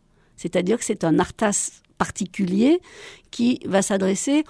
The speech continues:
aux jeunes jusqu'à trente-cinq ans, parce qu'ils sont pas dans la même problématique que quand on a quarante ou cinquante ans, où on a déjà établi ces trois réussites, sociales, affectives, matérielles,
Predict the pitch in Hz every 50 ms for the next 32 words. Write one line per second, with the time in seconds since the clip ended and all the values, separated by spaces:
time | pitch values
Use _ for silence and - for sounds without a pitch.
0 | - - - - 208 214 208 240 269 277 262 240 208 196 190 - - 208 - -
1 | - 220 214 - 233 226 220 - 269 262 247 - 196 - - 208 - 214 220 -
2 | 277 269 247 214 202 208 208 208 - - - 233 208 214 214 208 196 190 190 -
3 | 285 277 - 240 - - _ - - 196 202 - 196 196 208 233 254 247 - -
4 | - - - 208 185 202 220 220 - 226 - - 202 190 - 208 202 - - 262
5 | 277 302 - - - - - - 202 208 208 202 208 190 185 190 208 208 202 214
6 | 233 247 254 277 277 - - - - - 214 208 - 214 208 202 233 233 277 285
7 | 254 - - - 196 - - 202 202 190 208 220 220 - - 294 262 - - -
8 | 170 165 - - 202 202 208 175 170 - - - - - 214 202 196 190 170 170
9 | - 170 160 196 240 269 269 208 160 165